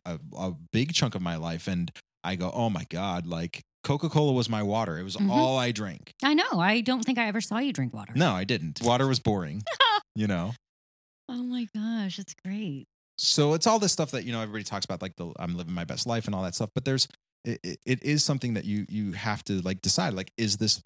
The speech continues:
Speaker 1: is this what I wanna do?" And if it is, like, I'll also say that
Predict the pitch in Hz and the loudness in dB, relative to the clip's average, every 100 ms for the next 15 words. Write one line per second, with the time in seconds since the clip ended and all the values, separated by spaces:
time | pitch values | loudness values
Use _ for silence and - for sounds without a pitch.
0 | - 113 123 120 123 110 98 92 - 90 | -4 0 2 2 2 4 4 2 0 0
1 | 85 - - _ _ _ _ _ - 123 | 0 -2 -12 _ _ _ _ _ 0 2
2 | 127 151 170 139 117 104 - - _ _ | 2 2 4 4 4 2 -4 -14 _ _
3 | _ _ _ _ _ _ _ _ _ - | _ _ _ _ _ _ _ _ _ -2
4 | 123 123 147 156 135 110 98 90 95 | 4 4 6 4 2 2 -2 -4 -6